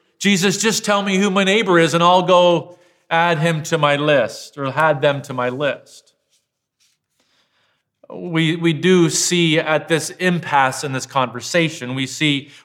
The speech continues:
we see the lawyer beginning to, um, show evidence of, of, of a bit of self-justification,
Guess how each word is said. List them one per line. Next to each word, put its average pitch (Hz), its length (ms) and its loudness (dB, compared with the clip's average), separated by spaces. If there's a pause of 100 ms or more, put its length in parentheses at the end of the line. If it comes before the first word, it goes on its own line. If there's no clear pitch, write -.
we 147 100 -2
see 185 240 -2
the 143 160 0
lawyer 156 1080 2
beginning 170 680 -2
to, 156 520 0 (300)
um, 139 260 0
show 165 340 -2
evidence 165 960 -4 (420)
of, 139 200 4
of, 151 300 2
of 147 300 2
a 143 120 4
bit 202 280 0
of 175 140 2
self-justification, 180 1600 -2